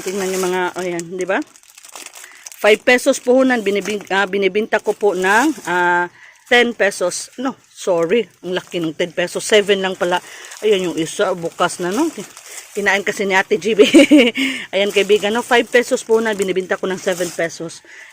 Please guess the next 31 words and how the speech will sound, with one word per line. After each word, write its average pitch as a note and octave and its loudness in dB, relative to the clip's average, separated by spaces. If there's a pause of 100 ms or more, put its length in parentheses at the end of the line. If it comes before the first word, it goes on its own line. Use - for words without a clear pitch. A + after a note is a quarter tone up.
Yan, A3+ 4
nilagay A3 4
ko C#4 4
yan C4+ 6
dito A#3+ 0
sa A3+ 2
taas, A#3 -4
kaibigan. B3+ 2
May G#3 0
reason G#3 -2
din F#3+ -2
yan. A#3 4 (560)
Ito, B3 6 (560)
mga F3+ -8
paninda G#3 0
natin G#3 -2
na G#3 -8
sa G#3 -6
taas. G#3+ -6 (400)
Ayan, E4+ -4
kaibigan, C4+ 0
ito G#3+ -8
tuyo. A3+ 2 (800)
Bagong G#3 0
bili A3+ 0
ko B3 -4
si A#3+ -8
tuyo. A3+ 2 (340)
Tuyo, B3 0
kaibigan, A3 -2
no? F4 0